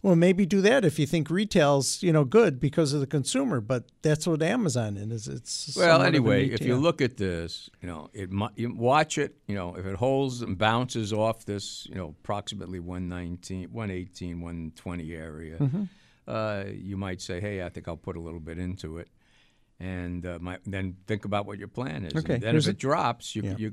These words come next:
Speaker 2: you could say, "Hey, I'm gonna pick up some more at one oh four." Certainly at one oh two, I'd be running for the hills at that
Speaker 1: Okay.
Speaker 2: point.
Speaker 1: So here's another retailer, L B. L Brands closed at eighteen oh seven.
Speaker 2: That's not the old Lane Bryant,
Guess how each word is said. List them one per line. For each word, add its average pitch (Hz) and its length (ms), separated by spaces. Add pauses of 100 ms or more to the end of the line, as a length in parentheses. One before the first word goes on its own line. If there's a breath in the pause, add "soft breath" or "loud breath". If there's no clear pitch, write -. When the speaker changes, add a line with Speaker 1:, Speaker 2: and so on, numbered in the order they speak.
(100)
Speaker 2:
you 98 160
could 98 140
say, 98 300
"Hey, 117 120
I'm 98 100
gonna 92 120
pick 107 200
up 98 120
some 95 160
more 90 240
at - 80
one 87 180
oh 78 140
four." 95 300
Certainly 139 400
at 110 100
one 113 180
oh 95 140
two, 90 480 (640)
I'd 95 120
be 95 120
running 98 400
for - 120
the 82 120
hills 87 360
at 78 100
that 131 160
Speaker 1:
Okay. 107 120
Speaker 2:
point. 78 320
Speaker 1:
So 147 180
here's 156 200
another 180 340
retailer, 117 640
L 143 280
B. 127 400 (1160)
L 139 180
Brands 101 580 (120)
closed 139 360
at 127 220
eighteen 135 480
oh 117 100
seven. 104 440 (100)
Speaker 2:
That's 120 220
not 98 160
the 90 100
old 90 220
Lane 85 260
Bryant, 87 420